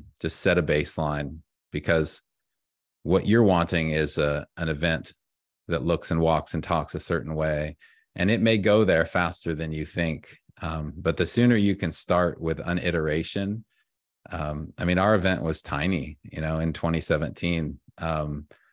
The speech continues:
twenty sixteen, twenty fifteen, and, and it grows over time. I think about it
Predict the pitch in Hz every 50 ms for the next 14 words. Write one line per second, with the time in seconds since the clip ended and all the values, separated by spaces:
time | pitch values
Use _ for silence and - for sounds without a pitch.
0 | _ _ _ _ - - 82 80 - - 82 - - - - 82 78 - - 85
1 | 80 78 - 87 82 - - - 87 82 80 80 78 78 - _ - - - _
2 | _ _ _ _ - 92 90 87 80 80 80 78 76 73 - - - _ _ _
3 | _ _ _ - 87 90 90 71 58 85 92 95 95 90 87 87 98 92 85 80
4 | 85 - - - 90 82 76 76 78 76 82 - 104 90 - 101 82 85 87 85
5 | -